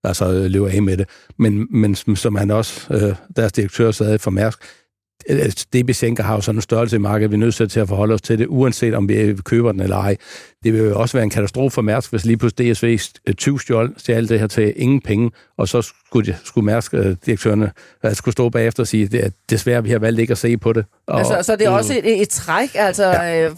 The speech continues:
Speaker 2: for, for at presse prisen op og gøre det lidt dyrere for konkurrenten, D S V?
Speaker 1: San-, øh, sandsynligvis, men omvendt så er Mærsk, de,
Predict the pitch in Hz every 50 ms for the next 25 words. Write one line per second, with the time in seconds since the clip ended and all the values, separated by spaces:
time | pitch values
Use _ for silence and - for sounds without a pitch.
0 | - - 240 220 175 202 196 - 233 214 - - - 185 165 - - 233 254 247
1 | 240 254 214 185 185 196 190 175 165 165 160 - 196 208 262 311 320 - 233 202
2 | 185 180 170 160 151 139 131 - 185 170 147 143 185 180 - 196 202 185 175 165
3 | 175 190 - 113 113 123 - - 117 107 107 - - 110 101 - 160 165 151 127
4 | 135 139 - - - 92 110 131 143 120 101 110 104 110 104 101 123 127 - -
5 | - 113